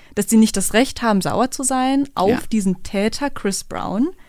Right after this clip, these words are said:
Speaker 1: Das alles bringt uns ja so ein bisschen zur Frage, wie gehen wir mit TäterInnen um?
Speaker 2: Ja.
Speaker 1: Vor allem mit Berühmten. Du hast ja auch Medienmanagement, ne, mit Schwerpunkt Journalismus studiert.
Speaker 2: Das ist korrekt. <laughs>
Speaker 1: Äh, vielleicht kannst du mir dann Folgendes erklären.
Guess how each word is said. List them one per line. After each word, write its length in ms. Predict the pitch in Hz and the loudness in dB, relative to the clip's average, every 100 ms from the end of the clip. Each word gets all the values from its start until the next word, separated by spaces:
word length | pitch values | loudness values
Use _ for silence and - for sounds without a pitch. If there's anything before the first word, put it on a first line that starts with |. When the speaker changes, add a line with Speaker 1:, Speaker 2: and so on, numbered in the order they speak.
| - - - | -20 -20 -6
Speaker 1:
Das 160 | 240 | -4
alles 280 | - 269 302 | 0 0 0
bringt 200 | 269 262 | 2 4
uns 140 | 254 233 | 4 2
ja 100 | 226 | 2
so 80 | |
ein 60 | 226 | 4
bisschen 260 | 233 - 226 | 2 2 0
zur 140 | 233 | -2
Frage, 720 | - 226 208 208 202 196 196 185 - - - - - - - - - | -6 -4 -2 0 0 2 0 -2 -8 -20 -20 -20 -20 -20 -20 -18 -2
wie 160 | 226 208 | 0 0
gehen 220 | 208 196 | -2 -2
wir 120 | 180 | -4
mit 140 | 170 - | -6 -8
TäterInnen 560 | 170 - - 165 160 | -10 -12 -12 -10 -10
um? 240 | - 214 330 - - | -4 0 0 -4 -4
Speaker 2:
Ja. 140 | 160 | -2
Speaker 1:
Vor 80 | - | -2
allem 100 | 170 | -4
mit 160 | 165 - | -8 -10
Berühmten. 760 | 180 196 190 - - 180 240 - - | -4 -4 -4 -8 -12 -8 -8 -10 -12
Du 140 | - 240 | -4 -2
hast 220 | 294 - | -2 -2
ja 240 | 330 240 | -2 2
auch 240 | 226 214 - | 2 0 -2
Medienmanagement, 920 | 180 302 - 202 170 170 - 180 160 | 0 2 4 2 2 -2 -2 -2 0
ne, 120 | 247 381 | 2 4
mit 140 | - | 2
Schwerpunkt 360 | - 214 226 214 | 2 0 2 2
Journalismus 480 | 208 180 180 233 247 | 2 0 0 0 -2
studiert. 440 | - 269 302 339 403 | -4 -2 0 2 2
Speaker 2:
Das 140 | 190 190 | 0 0
ist 60 | |
korrekt. 460 | 214 202 320 - - 226 | 0 2 0 0 0 0
<laughs> 40 | 269 208 220 - 285 - 320 311 - | 0 0 0 0 0 0 -2 -2 -4
Speaker 1:
Äh, 120 | 226 | -4
vielleicht 320 | - 262 262 | 0 2 2
kannst 280 | - 233 - | 4 2 4
du 60 | 247 | 2
mir 140 | 254 | 4
dann 160 | 269 254 | 4 2
Folgendes 340 | 254 240 220 | 2 2 2
erklären. 640 | 175 - - 196 233 294 | -2 -6 -4 -2 0 0